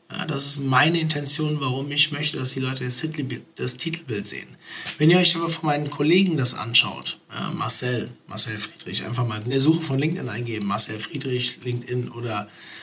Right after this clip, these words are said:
Christos Pipsos, ähm, O M T, Entschuldigung, nicht LinkedIn,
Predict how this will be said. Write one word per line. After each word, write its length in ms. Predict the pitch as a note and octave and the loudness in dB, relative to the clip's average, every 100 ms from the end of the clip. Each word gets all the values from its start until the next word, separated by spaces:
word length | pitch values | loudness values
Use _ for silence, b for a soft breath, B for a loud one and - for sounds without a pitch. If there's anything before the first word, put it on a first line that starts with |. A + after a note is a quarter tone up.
| B B | B B
Christos 460 | - C#3+ B2+ C3+ C3 | 0 4 4 2 0
Pipsos, 720 | D3 D3+ D3 C3+ - - - - _ _ _ _ _ _ _ _ _ - | 2 2 2 4 4 4 0 -14 _ _ _ _ _ _ _ _ _ -4
ähm, 420 | B2+ B2 A#2 A2+ - | -2 -2 -4 -6 0
O 140 | C#3+ | 4
M 140 | C3+ | 6
T, 260 | C3 - C3 | 4 2 0
Entschuldigung, 440 | G2 - B2 A2 G2+ | 0 -4 -4 -2 -4
nicht 160 | - | -4
LinkedIn, 300 | A#2 G#2 E2+ | -8 -8 -12